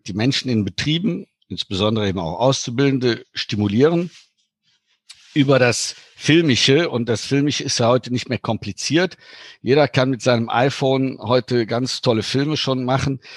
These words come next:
äh, eben Prävention sich zu erschließen. Im Grunde der Ansatz, dadurch, dass du selbst mal im Betrieb analysierst, was ist denn schiefgegangen oder nicht, lernt man ja auch,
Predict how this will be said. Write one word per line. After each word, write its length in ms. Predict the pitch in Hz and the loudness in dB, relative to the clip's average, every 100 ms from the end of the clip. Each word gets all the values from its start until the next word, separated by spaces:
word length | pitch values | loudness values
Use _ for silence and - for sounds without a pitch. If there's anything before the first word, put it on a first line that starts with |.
| - - - - | -18 -18 -20 -2
äh, 300 | 123 127 127 - | 4 4 4 2
eben 220 | 131 127 | 0 0
Prävention 540 | - 120 117 - 135 | 0 0 0 0 -2
sich 140 | 135 - | -2 -4
zu 120 | - | -4
erschließen. 540 | 110 - 120 147 - | -2 0 0 0 -2
Im 140 | 135 123 | -2 0
Grunde 240 | 117 135 | 2 2
der 140 | 120 117 | 2 2
Ansatz, 400 | 131 131 127 - | 0 2 0 0
dadurch, 280 | 120 120 - | -2 -2 -2
dass 200 | 113 - | -4 -4
du 100 | 104 | 0
selbst 500 | 107 143 - - - | 2 2 0 -6 -6
mal 340 | 113 120 117 113 _ _ _ _ - | -2 -2 -2 -8 _ _ _ _ -6
im 120 | 110 | 0
Betrieb 440 | 127 - 147 165 - | 0 0 -4 -4 0
analysierst, 640 | 117 123 113 123 170 - | 2 2 2 2 2 2
was 140 | 117 | -2
ist 160 | 127 - | -4 -6
denn 100 | 107 | -6
schiefgegangen 580 | - 175 - - 110 104 | -4 -4 -4 -2 -2 -2
oder 340 | 104 104 98 127 | -4 -6 -6 -2
nicht, 340 | 143 - - - - - _ _ | 0 0 -6 -12 -20 -20 _ _
lernt 380 | 87 117 - - | 2 2 2 4
man 140 | 123 | 4
ja 120 | 117 | 4
auch, 380 | 104 117 147 - | 6 6 4 0